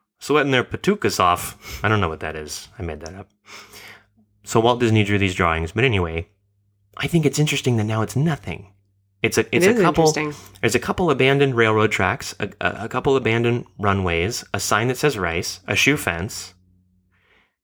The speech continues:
Speaker 1: and some old dirt roads that were to barracks.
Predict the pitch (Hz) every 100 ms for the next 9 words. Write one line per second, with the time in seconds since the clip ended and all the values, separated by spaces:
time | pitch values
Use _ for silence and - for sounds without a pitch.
0 | _ 110 107 107 - 117 123 127 107 117
1 | 113 107 95 85 98 92 90 85 - -
2 | -